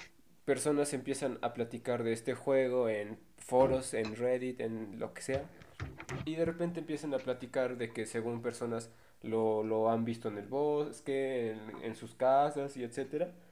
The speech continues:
Y de repente, en efecto, en un bosque en específico, que no recuerdo el nombre, este, se supone que se empiezan a ver, y personas que dicen, "Ok, esto no creo que exista, vamos a ver",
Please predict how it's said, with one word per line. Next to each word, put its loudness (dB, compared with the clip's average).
Y -4
de 4
repente, 0
en 2
efecto, -2
en 0
un 0
bosque 0
en -4
específico, -8
que -4
no 0
recuerdo -2
el -2
nombre, -2
este, 2
se 2
supone 0
que -2
se 0
empiezan -2
a 0
ver, -2
y -4
personas 2
que -2
dicen, -2
"Ok, -2
esto 0
no 0
creo 0
que -2
exista, -2
vamos -2
a 0
ver", -4